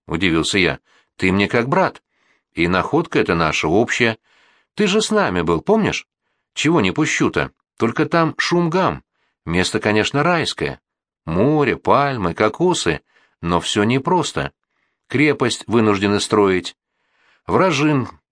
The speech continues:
вокруг полно, оружие у всех есть. Без ствола под подушкой спать не ложимся. А ты же вроде как сам хотел уединения». «Я в пустыню шел, чтоб Бога найти». «Нашел?» — невинно поинтересовался я.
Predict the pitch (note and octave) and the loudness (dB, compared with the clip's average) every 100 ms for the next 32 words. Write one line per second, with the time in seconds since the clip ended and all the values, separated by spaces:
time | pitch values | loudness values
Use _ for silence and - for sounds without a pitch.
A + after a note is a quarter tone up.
0 | _ - A2 B2+ B2 - A#2+ A#2 A2+ G#2 | _ 0 0 4 0 2 2 4 2 2
1 | G2+ C3 C3+ A2+ A#2+ A#2 - B2 G#2+ G#2+ | 2 2 0 0 0 0 0 -2 0 2
2 | G#2+ F2+ - _ _ _ D#2+ B2 - - | 2 0 -8 _ _ _ -2 0 0 0
3 | C#3+ F3 E3+ D#3+ D#3+ D#3 E3 - C3+ - | 2 2 0 0 2 2 2 0 -2 2
4 | D3+ D3 C#3+ D3 D#3+ C#3+ - - - _ | 0 2 2 2 2 0 -2 -6 -12 _
5 | _ _ _ _ _ - F#2 - D#3 C#3 | _ _ _ _ _ 0 0 2 0 2
6 | C#3 D3+ C#3+ C#3+ C#3+ - D3 C3+ D3 C3+ | 2 2 0 0 0 2 0 2 0 2
7 | C#3 C#3 C3 C3+ C3+ D#3 E3+ C3+ D#2 C#2 | 2 2 2 2 2 0 0 0 -2 -4
8 | - _ _ _ _ _ _ _ _ _ | -10 _ _ _ _ _ _ _ _ _
9 | _ D#2 F2+ F2 - D#3+ E3+ - G2 F2+ | _ -2 0 0 -2 -2 0 2 2 2
10 | F2 A2+ F#2 D#2+ - G#2 F#2 A2 D#3 G2 | 0 2 2 0 0 0 0 0 0 2
11 | E2+ E2 E2 E2 C#2+ _ _ _ - E2 | 0 0 0 -2 -4 _ _ _ -4 -2
12 | F2 - E3+ G3+ - _ _ G2 G2 F#2+ | -2 -2 -2 -2 -6 _ _ 0 2 2
13 | F2+ F2 - F2+ E2 F2+ - F2+ E2+ - | 2 0 0 0 0 0 2 2 2 0
14 | E2 D#2 | 0 0